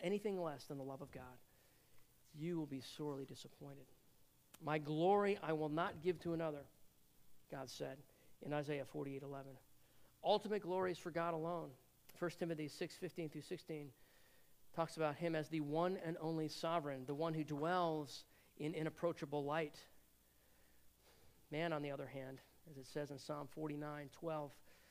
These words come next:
"Man in his pomp will not remain. He is like the beasts that perish. This is the path of those who have foolish confidence,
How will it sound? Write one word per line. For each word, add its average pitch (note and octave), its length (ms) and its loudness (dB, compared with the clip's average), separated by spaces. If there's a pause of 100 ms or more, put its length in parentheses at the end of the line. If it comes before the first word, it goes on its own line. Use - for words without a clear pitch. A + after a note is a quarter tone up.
(320)
"Man E3 240 8
in E3+ 80 8
his D#3 140 2
pomp E3+ 400 2
will D#3+ 80 2
not D#3 200 2
remain. D3 440 -2 (160)
He D3+ 140 -2
is D#3 100 -2
like E3 240 2
the D#3+ 100 2
beasts D#3+ 720 -4
that D#3 240 -4
perish. E3 520 0 (1160)
This G3 140 0
is G3+ 120 0
the F3+ 80 -4
path F#3+ 320 4
of D#3 100 -2
those F3 260 6
who F3 80 2
have D#3+ 140 6
foolish A3 680 4
confidence, F3 880 -4